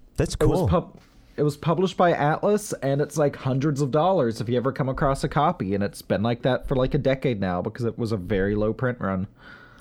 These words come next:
Speaker 1: Oh, yeah, I guess, I guess that is, that's the problem with, with, um, like, games that don't sell well, is they just didn't print any 'cause no one was buying them.
Speaker 2: Yeah, like this one in Chibi Robo, right?
Speaker 1: Yeah.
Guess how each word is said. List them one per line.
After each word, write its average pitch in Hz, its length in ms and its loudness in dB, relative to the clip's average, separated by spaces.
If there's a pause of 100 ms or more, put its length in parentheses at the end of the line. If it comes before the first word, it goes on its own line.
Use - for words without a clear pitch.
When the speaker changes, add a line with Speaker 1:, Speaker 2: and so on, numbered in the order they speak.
(140)
Speaker 1:
Oh, 120 140 2
yeah, 104 260 2
I 95 60 2
guess, 98 400 0
I 110 100 0
guess 127 220 0
that 135 100 0
is, 123 300 -2
that's - 320 -4
the 110 100 0
problem 95 380 0
with, 87 380 -2
with, 92 360 -2
um, 82 440 0 (580)
like, 95 200 0
games 98 200 2
that 98 100 0
don't 98 180 0
sell 95 220 0
well, 85 280 2
is 85 160 -2
they 92 100 0
just 90 240 -2 (220)
didn't 95 240 0
print 90 240 0
any 82 260 0 (220)
'cause 82 280 -2
no 90 140 2
one 82 160 2
was 80 120 0
buying 80 300 0
them. 78 160 0 (640)
Speaker 2:
Yeah, 139 300 4
like 113 300 2
this 147 180 0
one 156 160 2
in 131 80 0
Chibi 123 340 0
Robo, 107 340 2
right? 101 360 0 (180)
Speaker 1:
Yeah. 87 280 0